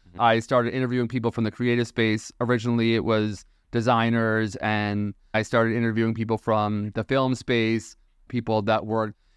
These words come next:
Speaker 2: you know, in editing and photography. And at college, I was really into photography, so that kinda came more into the forefront. But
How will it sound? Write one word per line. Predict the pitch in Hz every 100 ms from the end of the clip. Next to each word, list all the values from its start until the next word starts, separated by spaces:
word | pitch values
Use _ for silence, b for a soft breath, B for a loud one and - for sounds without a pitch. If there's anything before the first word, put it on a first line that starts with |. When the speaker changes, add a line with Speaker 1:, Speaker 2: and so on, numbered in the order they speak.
| _
Speaker 2:
you | 110
know, | 110
in | 104
editing | 135 135 123 123 120
and | 113 110
photography. | - 131 127 120 123 123 117 117 - _ _ _
And | 127 127
at | 117
college, | 143 131 131 123
I | 120
was | 110
really | 120
into | 117 107
photography, | 127 113 110 - 120
so | 117
that | 113 113
kinda | 127 113
came | - 113 113
more | 113 113 113
into | 110
the | 104
forefront. | 113 110 - 104 104
But | 107